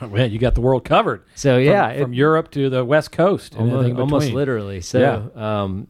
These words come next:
Speaker 2: so it, and it's been, it's been really fun. You know, the kind of business that we're in, it, it necessitates, we believe it necessitates having a, uh, a view that, that expands beyond just your specific locale, because, um,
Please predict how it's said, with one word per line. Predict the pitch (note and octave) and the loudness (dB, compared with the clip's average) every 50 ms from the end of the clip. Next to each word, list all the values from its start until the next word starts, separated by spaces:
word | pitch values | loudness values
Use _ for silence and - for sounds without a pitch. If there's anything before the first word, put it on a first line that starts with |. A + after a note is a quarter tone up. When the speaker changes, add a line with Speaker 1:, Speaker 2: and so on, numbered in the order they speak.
| _ _ _ | _ _ _
Speaker 2:
so | - - D3+ C#3+ D3 | -2 2 4 4 6
it, | D#3 D3 D#3 D3+ | 4 4 2 2
and | D#3 D#3 D3+ | 0 2 2
it's | D3+ C#3+ | 0 0
been, | - - D3 C#3 C3 C3+ | 0 -2 -2 -2 -2 -4
it's | - C3+ G#2+ | -6 -6 -4
been | D3 D3+ D3 | -2 -2 0
really | D3 E3 E3 C#3 | 0 0 0 0
fun. | - - - C3 C3 C3 A#2+ A#2 | -2 -2 -4 -2 -2 0 -2 -2
You | A#2 G#2 | -4 -4
know, | G#2 | -4
the | G2+ A2+ | -4 -6
kind | - B2+ C3 C#3 | -6 -4 -4 -4
of | B2 G2+ | -4 -4
business | A#2 A2+ G#2+ A#2+ A2+ G#2 - | -4 -4 -4 -6 -6 -6 -4
that | - G#2 A2 | -4 -4 -2
we're | G#2 F#2+ F#2+ F#2+ | -2 -2 -2 -2
in, | G2+ G#2 G#2 G#2 G2 G2 G#2 - | 0 0 0 0 -2 -4 -6 -4
it, | - G#2+ A2 - _ - | -4 -6 -6 -6 _ -6
it | G#2+ G#2 - | -4 -4 -2
necessitates, | G#2+ G2 - - - - A2+ A2+ A2 - - F2+ - - F#2+ G2 F#2 F2+ F2+ - - - - - - _ _ _ _ _ _ _ _ _ _ _ - | -6 -6 -6 -6 -6 -2 -2 -2 -2 -2 -4 -8 -8 -6 -4 -2 -2 -2 -4 -6 -10 -14 -14 -16 -18 _ _ _ _ _ _ _ _ _ _ _ 0
we | C3 C#3 C#3+ | 2 2 2
believe | C3 B2+ A#2 A2 G#2 F#2 | 2 2 0 0 0 0
it | A2+ C#3 | -2 -4
necessitates | A#2+ A2+ - - A#2 A2+ G#2 - A2+ F#2+ - G2+ G2+ G2 F#2 F2 - | -4 -8 -4 0 0 0 0 -2 -6 -8 -6 -4 -2 -2 -2 -4 -8
having | - F#2 G2+ G2+ F#2+ G2+ G2 G2 F#2+ - - | -6 -6 -4 -4 -4 -4 -4 -6 -8 -10 -10
a, | G2+ G2 F#2+ F#2 F#2 F#2 F2+ F2+ F2 E2+ - _ _ _ _ _ _ - - | -8 -6 -4 -4 -4 -4 -4 -6 -8 -10 -12 _ _ _ _ _ _ -18 -10
uh, | A2 G2+ F#2+ F#2+ F#2+ F#2+ - - _ - - - | -8 -6 -4 -2 -2 -4 -4 -6 _ -18 -16 -6
a | - A#2+ | -6 -6
view | G2+ F#2+ G#2 A2+ A2+ A2+ A#2 A2+ A2 | -6 -4 -4 -2 0 2 2 0 0
that, | G#2 G#2 G2 F#2+ A2 - _ _ | 0 -2 -2 -2 -6 -10 _ _
that | - G2+ G2 | -10 -8 -8
expands | F#2 - - - - G2+ G2 G2 G2 F#2+ E2+ | -6 -8 -8 -6 -6 -6 -4 -4 -6 -6 -8
beyond | F2 F#2+ F#2 F#2 F#2 F#2 F#2 F#2 F2+ | -6 -4 -4 -2 -2 -2 -2 -4 -4
just | - G2 F#2 F2+ - - - - | -4 -4 -4 -4 -6 -10 -12 -10
your | F#2+ F#2+ F#2+ F#2 | -6 -6 -6 -4
specific | - - - - G2 F#2 - G#2+ F#2+ - G2+ F2 - | -6 -8 -10 -12 -14 -10 -10 -10 -8 -8 -8 -10 -8
locale, | F#2+ E2 D#2 - - F2 D#2+ D#2 D#2 - - - _ | -8 -8 -6 -6 -6 -8 -8 -8 -10 -14 -18 -16 _
because, | - G#2+ F#2 - G#2 G2 F#2+ F2+ F2+ - - - _ - | -8 -6 -4 -2 -2 -2 -2 -2 -6 -10 -12 -16 _ -4
um, | G#2+ F#2+ F#2 F2+ F2+ F2+ E2+ | -2 0 0 0 -2 -4 -6